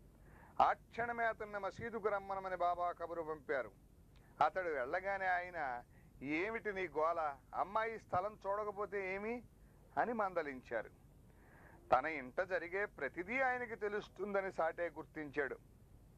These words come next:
అలానే ఒకసారి శ్రీమతి ప్రధాన్ ఆయనకు పాదపూజ చేస్తుండగా, "నీవు వెంటనే ఇంటికెళ్ళు"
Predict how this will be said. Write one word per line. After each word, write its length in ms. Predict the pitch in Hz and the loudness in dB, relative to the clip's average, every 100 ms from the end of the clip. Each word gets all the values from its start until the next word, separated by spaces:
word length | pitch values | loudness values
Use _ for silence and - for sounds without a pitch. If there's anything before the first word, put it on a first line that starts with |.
| - - - - - - | -20 -20 -20 -20 -10 4
అలానే 340 | 127 151 165 170 | 6 6 2 -2
ఒకసారి 540 | 156 147 151 151 165 | -4 -4 -2 -2 -4
శ్రీమతి 400 | - 151 147 - | -8 -6 -6 -6
ప్రధాన్ 480 | - 131 147 190 147 - - - - - - - - - - | -4 -2 0 0 -2 -10 -20 -20 -20 -20 -20 -20 -20 -20 2
ఆయనకు 360 | 143 175 185 165 | 4 4 0 -8
పాదపూజ 800 | 147 131 139 185 180 226 208 185 | -2 2 2 0 -4 -10 -8 -2
చేస్తుండగా, 580 | 175 170 175 170 165 185 | -2 -2 -2 0 2 0
"నీవు 180 | 190 180 | -2 -4
వెంటనే 460 | 151 156 220 240 220 | -4 -2 -2 -2 -2
ఇంటికెళ్ళు" 600 | 202 226 262 254 277 | -6 -2 0 2 0